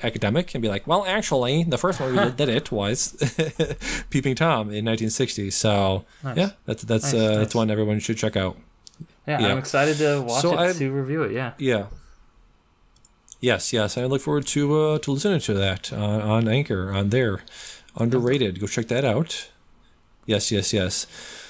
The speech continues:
Speaker 1: So I think that'll do it for episode one hundred and forty-six of the Can I Say Something podcast. I have Damien.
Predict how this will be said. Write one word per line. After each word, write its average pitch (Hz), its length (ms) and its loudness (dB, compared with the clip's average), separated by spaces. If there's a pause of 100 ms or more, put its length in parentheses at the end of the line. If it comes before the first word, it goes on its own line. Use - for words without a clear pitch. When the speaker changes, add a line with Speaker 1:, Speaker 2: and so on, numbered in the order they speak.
Speaker 1:
So - 280 2
I 277 40 4
think 190 180 0
that'll 196 140 2
do 139 260 2
it 185 160 2
for - 320 2
episode 139 280 0
one 131 160 0
hundred 147 280 0
and 156 300 0
forty-six 101 400 -4
of 175 240 2
the 110 120 0
Can 113 180 -2
I 110 60 2
Say 110 140 0
Something 113 260 2
podcast. 123 720 -2
I 156 180 2
have 104 180 -2
Damien. 127 420 0